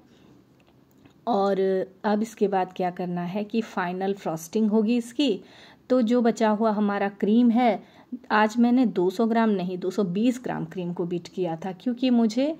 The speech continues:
ऊपर में कुछ रोसेट भी बनाना था। और यहाँ पर इस तरह से ऊपरी हिस्से को कवर कर लेने के बाद अब मैं इसी क्रीम से किनारे की तरफ ढकेलते हुए कवर कर रही हूँ स्पंज को,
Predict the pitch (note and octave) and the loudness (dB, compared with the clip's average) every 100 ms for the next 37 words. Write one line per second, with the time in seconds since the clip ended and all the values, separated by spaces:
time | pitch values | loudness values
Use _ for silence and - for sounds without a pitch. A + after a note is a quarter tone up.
0 | - - B3 B3 C#4 C4+ C4+ C4+ G#3 G3 | -12 -6 -4 2 2 2 2 -2 -2 -2
1 | F#3+ F#3+ A#3+ A#3 B3+ A#3+ A3+ A3 A3+ A#3 | -2 2 0 2 0 2 2 0 -2 -2
2 | B3 C#4+ D#4+ - - - - - F#3 F#3 | -4 -4 -8 -20 -20 -20 -12 -2 0 0
3 | F#3 F#3+ F#3 G3+ G3+ B3 C4+ G#3+ - F#3 | -2 -4 -4 -6 -2 -2 -2 -4 -4 -8
4 | F#3 F#3 A#3+ D#4 E4 _ _ _ _ - | -8 -4 -2 -2 -8 _ _ _ _ -6
5 | G3 F#3+ G#3+ G3 F#3 G3+ F#3+ F#3+ F#3+ F3+ | -4 2 2 2 -2 -4 -2 -4 -4 -6
6 | F#3+ F#3+ F#3+ F#3 F3+ F3+ F#3 F#3+ G#3 G3 | -6 -6 -6 -6 -8 -8 -4 -2 -2 -2
7 | F#3 F#3 - F#3+ - D4+ D#4+ E4 - G3 | -4 -6 -6 -10 -4 -2 0 -2 -2 -2
8 | F#3 F3+ F3 A3+ C4+ C4+ G3 F3+ F3 F3+ | 0 -4 -4 -2 -4 -2 -2 0 -2 -4
9 | F3 G3 F3 F#3 F#3 - F3 - A3 A3+ | -6 -8 -8 -6 -6 -6 -8 2 6 6
10 | A#3 A3+ G3 G3 B3 D#4+ - - - - | 6 4 4 4 4 4 -2 -20 -20 -4
11 | - F#3 G3 F#3+ F#3 F3 E3+ F#3 G#3+ F4+ | 2 4 2 0 -2 0 -4 0 2 2
12 | G4+ - F3 D#3 E3 - E3+ | 0 0 0 0 -4 -6 -6